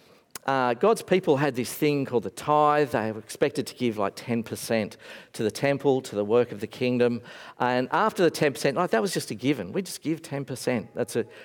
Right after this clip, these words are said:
a sort of a basic lesson on this is what it means, uh, to give back to God. Then it was after that that you could be generous. It's like, "I've got ninety percent.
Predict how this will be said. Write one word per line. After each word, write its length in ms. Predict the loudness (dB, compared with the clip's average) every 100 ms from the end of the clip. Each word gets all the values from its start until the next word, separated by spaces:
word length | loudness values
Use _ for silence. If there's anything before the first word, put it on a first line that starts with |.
| -20 -8
a 80 | -6
sort 220 | 2 4
of 60 | 4
a 60 |
basic 480 | 4 2 2 0 -2
lesson 400 | 2 2 2 2
on 120 | 2
this 180 | 0 -2
is 80 | 0
what 160 | 2
it 80 | 2
means, 640 | 2 2 2 2 -2 -8 -12 -20 -6
uh, 200 | 0 0
to 160 | 0 -2
give 180 | -2 -2
back 200 | -4 -4
to 80 | -2
God. 340 | 0 2 0 -6 _ _ -20 -20 -20 -20 -4
Then 160 | 2 4
it 60 |
was 160 | 6 4 2
after 460 | 2 2 2 2
that 320 | 4 2 -2 -8 _ _ _ _ _ _ 0
that 100 | 2
you 160 | 2
could 140 | 0 0
be 120 | 0
generous. 480 | 2 2 0 -6 -14
It's 160 | -6
like, 220 | -2 -2 -4 -16 _ _
"I've 160 | 0 2
got 140 | 2
ninety 380 | 4 4 4 2
percent. 420 | 0 0 -2 -4